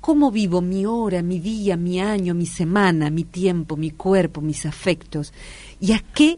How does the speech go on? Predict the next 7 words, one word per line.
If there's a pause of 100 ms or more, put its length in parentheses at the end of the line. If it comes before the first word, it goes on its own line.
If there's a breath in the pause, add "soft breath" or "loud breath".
empezar
a
decirle (140)
que
no? (840 loud breath)
Y
bueno,